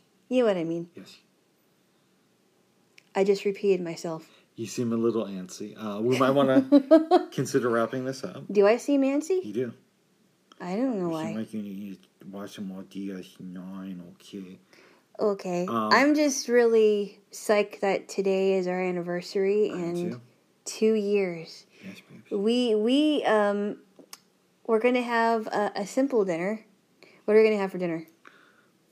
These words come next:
Speaker 2: We're gonna have bagels, sandwiches, and a couple of chips, and then some red velvet cake.
Speaker 1: And possibly ice cream.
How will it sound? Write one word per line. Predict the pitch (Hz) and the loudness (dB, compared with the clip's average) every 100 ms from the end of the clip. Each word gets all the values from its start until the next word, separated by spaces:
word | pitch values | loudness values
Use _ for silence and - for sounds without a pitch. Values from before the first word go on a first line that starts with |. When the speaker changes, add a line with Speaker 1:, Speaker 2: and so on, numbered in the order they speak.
| _ _ | _ _
Speaker 2:
We're | 135 110 123 135 | -6 2 4 4
gonna | 117 127 123 | 2 -4 -2
have | 120 113 110 104 - | -2 -2 -2 -4 0
bagels, | 120 127 120 139 143 147 143 | 0 0 0 -2 0 -2 -6
sandwiches, | - - - - - 120 110 107 107 123 123 170 196 - _ _ _ _ | -12 -16 -18 -12 -6 -4 -4 -8 -10 -8 -6 -6 -10 -18 _ _ _ _
and | - | -10
a | 110 | -10
couple | - 120 127 | -6 -6 -6
of | 120 | -6
chips, | - 110 - - - _ _ _ _ _ | -6 -8 -10 -20 -20 _ _ _ _ _
and | 98 | -12
then | 95 | -12
some | 82 98 90 | -12 -12 -10
red | 90 | -12
velvet | 78 85 87 - | -14 -18 -18 -20
cake. | - - _ _ _ _ | -20 -20 _ _ _ _
Speaker 1:
And | - 185 | -10 -6
possibly | - 190 185 - 175 | -2 -2 -4 -6 -4
ice | 185 190 | -6 -8
cream. | - 165 | -12 -12